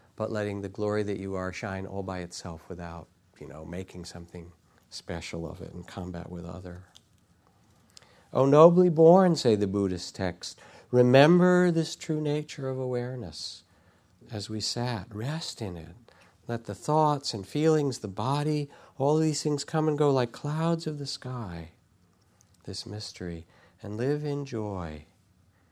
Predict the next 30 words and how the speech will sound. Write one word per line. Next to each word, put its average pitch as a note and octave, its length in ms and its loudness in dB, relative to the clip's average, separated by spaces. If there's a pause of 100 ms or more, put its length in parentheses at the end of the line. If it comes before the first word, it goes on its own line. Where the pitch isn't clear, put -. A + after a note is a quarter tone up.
(140)
even C3 300 -4
in C3 140 -4
the B2+ 80 -4
midst A#2+ 440 -2
of F2+ 160 -8
the F2 180 -8 (480)
cha-, A2 340 -6
this G#2+ 300 -6
changing F#2+ 520 -10
world." F2 540 -12 (3250)
There E3+ 160 4
is G3+ 180 6
in F#3+ 140 2
each E3 280 -2
of C#3+ 120 -2
us A2+ 180 0
a A#2+ 120 -8
longing B2+ 600 -4
for G#2 200 -10
wholeness G2 760 -8 (1120)
and G2 160 -10
freedom. E2+ 540 -8 (800)
We C3 160 -6
search C3+ 380 -4
for A#2 340 0
it A#2 180 -8
in A2 160 -8
all A#2 340 -2
different A#2+ 360 -8
ways. F2 640 -10